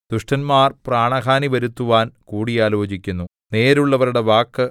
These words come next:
അവരെ വിടുവിക്കുന്നു. ദുഷ്ടന്മാർ മറിഞ്ഞു വീണ് ഇല്ലാതെയാകും, നീതിമാന്മാരുടെ ഭവനം നിലനിൽക്കും. മനുഷ്യൻ തന്റെ ജ്ഞാനത്തിനനുസരിച്ച്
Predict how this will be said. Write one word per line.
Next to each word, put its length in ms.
അവരെ 300
വിടുവിക്കുന്നു. 600
ദുഷ്ടന്മാർ 560
മറിഞ്ഞു 400
വീണ് 320
ഇല്ലാതെയാകും, 800
നീതിമാന്മാരുടെ 920
ഭവനം 400
നിലനിൽക്കും. 540
മനുഷ്യൻ 420
തന്റെ 220
ജ്ഞാനത്തിനനുസരിച്ച് 1200